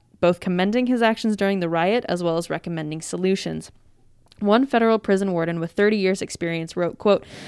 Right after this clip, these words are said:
"I have had considerable experience with inmate councils or committees over the past thirty years, and the results have always been discouraging and downright troublesome and even subversive.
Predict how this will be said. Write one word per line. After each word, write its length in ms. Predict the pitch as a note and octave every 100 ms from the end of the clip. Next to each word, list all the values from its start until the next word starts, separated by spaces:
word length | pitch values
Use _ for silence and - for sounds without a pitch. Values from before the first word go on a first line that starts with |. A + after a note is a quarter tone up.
| - - -
"I 60 |
have 140 | A#3+ B3
had 180 | D4 C#4+
considerable 640 | C4 - D#4 F#4 B3+ G3+
experience 500 | F#3 - F3+ F3 F3
with 100 | F3+
inmate 320 | - F#3 F3
councils 400 | - F3 F3 F3+
or 80 | E3+
committees 440 | - G3 A#3 F#3+
over 160 | E3+ E3
the 80 | D#3+
past 340 | - E3 -
thirty 180 | E3+ E3+
years, 360 | E3 D#3 E3+ - - -
and 120 | - G3
the 40 |
results 300 | F#3+ A3 B3
have 140 | B3
always 280 | F#3 F#3+ A3+
been 140 | G3+ F3+
discouraging 640 | E3+ - A3+ A3+ A3 G#3
and 180 | E3 E3+
downright 440 | F3 G3 A3 G#3
troublesome 520 | - A#3 A3 G#3 F3+
and 140 | F3+ E3+
even 280 | E3 D#3+ E3+
subversive. 760 | F3 E3+ F3 F3 - - -